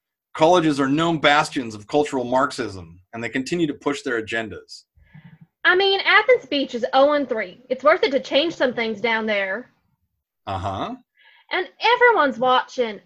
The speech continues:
Speaker 2: Everyone's rooting for a white man to finally succeed in America.
Speaker 1: All right, well, Anna and Alturas, thank you for the call. This isn't a sports show, and folks, if I can ask, no more calls about my son. That freaked me out for a second. Our next caller is Redacted from Los Angeles.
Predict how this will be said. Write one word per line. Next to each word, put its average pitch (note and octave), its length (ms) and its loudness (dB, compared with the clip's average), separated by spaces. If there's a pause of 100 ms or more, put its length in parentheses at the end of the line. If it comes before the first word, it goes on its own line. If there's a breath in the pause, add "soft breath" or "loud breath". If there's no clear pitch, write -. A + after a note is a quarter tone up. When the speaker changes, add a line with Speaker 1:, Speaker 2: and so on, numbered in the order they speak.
Speaker 2:
Everyone's A#4+ 520 4
rooting E4 240 -4
for D#4+ 120 0
a D#4+ 120 6
white E4 300 6
man D4+ 220 -2
to E4+ 80 -6
finally F#4+ 480 4
succeed C#4 460 0
in F#4 80 0
America. G#4 760 2 (400)
Speaker 1:
All C#3 160 4
right, F#3 240 6
well, E3 400 6
Anna F3+ 220 0
and D#3 120 0
Alturas, D#3+ 520 2
thank D#3+ 200 -4
you D3+ 60 -4
for C#3+ 140 -6
the C3 80 -6
call. C3+ 500 -2 (100)
This C3 220 -8
isn't E3+ 220 -2
a C#3 40 -4
sports E3 380 -2
show, A#2+ 400 -2
and A#2 180 -10
folks, C3+ 380 -6
if C3 140 -10
I D3 80 -2
can D3+ 160 -6
ask, C#3 360 -6 (360)
no G#3+ 80 -6
more A3+ 160 -2
calls C3+ 280 0
about A#2 220 -4
my G#2+ 80 -6
son. A#2 460 -10
That A#2+ 180 -8
freaked B2 240 -10
me A#2 80 -10
out A2+ 240 -4
for F#2 120 -12
a F2+ 40 -12
second. F2+ 360 -12 (520)
Our B2+ 80 -4
next G3 220 0
caller C#3 260 2
is B2+ 120 -4
Redacted C3+ 540 -2
from B2 120 -14
Los B2+ 260 -4
Angeles. C#3 640 -8